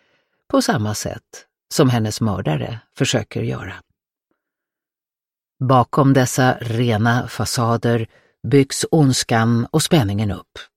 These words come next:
och för oss till platser som är mörka, ondskefulla och skrämmande.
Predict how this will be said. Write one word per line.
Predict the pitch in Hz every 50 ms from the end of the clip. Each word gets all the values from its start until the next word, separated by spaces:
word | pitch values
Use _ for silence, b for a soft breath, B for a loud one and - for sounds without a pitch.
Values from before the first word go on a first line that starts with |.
| _ _ _ _ B B B
och | B B B 143 -
för | - 202 202 202 190 165
oss | 147 139 139 -
till | - 160
platser | - - 147 117 - - - - 117 113 113 110 113 - _ _ _ - -
som | - 131 113 110
är | 110
mörka, | 123 143 143 127 117 - _ - 143 139 139 - - 110 - -
ondskefulla | - 160 143 131 - - - - 110 - - 110 110 117 117 113 107 107 101 95
och | 90 107 117 117
skrämmande. | - - - 175 151 95 80 90 98 104 104 - 98 82